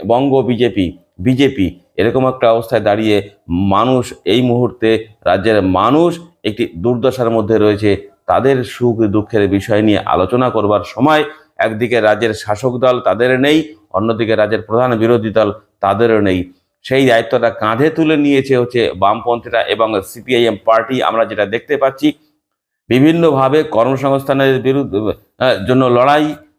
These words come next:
দুর্নীতির বিরুদ্ধে একদিকে আদালতের ভেতরে বামপন্থী আইনজীবীরা, বিকাশ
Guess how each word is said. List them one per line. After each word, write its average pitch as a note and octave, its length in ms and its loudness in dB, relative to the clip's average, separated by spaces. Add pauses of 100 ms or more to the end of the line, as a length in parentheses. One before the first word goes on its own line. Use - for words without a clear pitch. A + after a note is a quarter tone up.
(140)
দুর্নীতির C#3 640 0
বিরুদ্ধে C#3 400 2
একদিকে A#2+ 500 0
আদালতের C3 600 0
ভেতরে C3+ 320 2
বামপন্থী B2+ 540 -2
আইনজীবীরা, B2+ 640 -2
বিকাশ A#2 300 -2